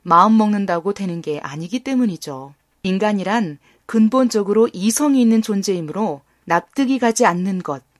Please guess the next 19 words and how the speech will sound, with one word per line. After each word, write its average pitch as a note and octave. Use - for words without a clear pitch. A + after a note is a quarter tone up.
알지 F3
못하는 G3
것은 B3
믿을 F#3
수 -
없습니다. D3
의지적으로 D4
믿고자 B3+
해서 A#3+
믿을 G#3+
수 A#3
있는 A3
것도 B3+
아닙니다. E3+
알고 A3+
경험한 G#3+
만큼 E3+
그 C4
알 G3+